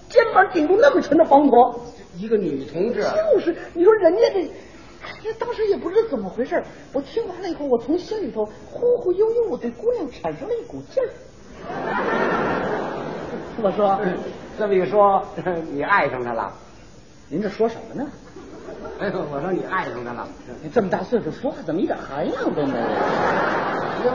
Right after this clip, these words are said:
Speaker 2: 我怎么没涵养了呢？
Speaker 1: 刚见面你怎么就爱人家？
Speaker 2: 不是，你说你当时呢，呃，你呼呼，呃，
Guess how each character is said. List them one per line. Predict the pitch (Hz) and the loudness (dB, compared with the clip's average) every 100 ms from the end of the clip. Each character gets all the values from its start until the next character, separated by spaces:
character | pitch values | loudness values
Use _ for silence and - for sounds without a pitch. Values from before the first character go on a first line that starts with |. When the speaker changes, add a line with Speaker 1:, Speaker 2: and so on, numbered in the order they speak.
| 170 | 0
Speaker 2:
我 | 240 262 | -2 0
怎 | 180 | 0
么 | 160 | 0
没 | 247 | 0
涵 | - 196 233 | 0 0 0
养 | 214 | 2
了 | 208 427 | 2 6
呢？ | |
Speaker 1:
刚 | 480 381 392 | 8 8 8
见 | 403 | 6
面 | 381 403 | 8 8
你 | 349 | 8
怎 | 339 | 8
么 | 262 | 4
就 | 285 | 4
爱 | 427 453 | 0 -2
人 | 359 190 147 139 | -2 -2 -4 -4
家？ | 127 117 214 - - - - - | -6 -8 -10 -14 -18 -18 -20 -14
Speaker 2:
不 | - 320 | -6 -4
是， | |
你 | 269 196 | -4 -6
说 | - 311 | -6 -6
你 | 285 208 202 - | -6 -8 -12 -6
当 | 262 240 | -4 -4
时 | 196 247 | -10 -10
呢， | 202 - - - - | -10 -12 -18 -20 -12
呃， | 208 208 202 | -8 -8 -8
你 | 165 | -10
呼 | 165 - 311 294 | -12 -10 -10 -8
呼， | 233 | -6
呃， | 208 208 196 | -6 -6 -10